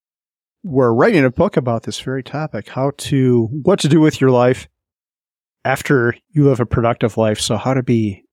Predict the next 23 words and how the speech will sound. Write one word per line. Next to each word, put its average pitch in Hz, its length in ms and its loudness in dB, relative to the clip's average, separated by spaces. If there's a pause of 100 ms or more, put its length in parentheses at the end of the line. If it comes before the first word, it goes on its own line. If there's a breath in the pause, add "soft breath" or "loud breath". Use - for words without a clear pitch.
(120)
anti-productive, 110 840 -8
how 120 140 -6
to 113 100 -6
be 117 160 0
more 107 240 -4
lazy. 107 460 -4
It's 107 180 -6
in 139 120 2
the 135 80 0
very 143 300 2
early 143 280 2
stages, 139 600 0
but - 380 -4 (680)
unless 139 360 2
we 147 80 2
get 139 140 0
too 156 180 2
lazy, 127 520 2
you'll 123 320 -2
see 123 200 0
the 110 100 2
book 117 380 -2 (320)
at, 107 240 -6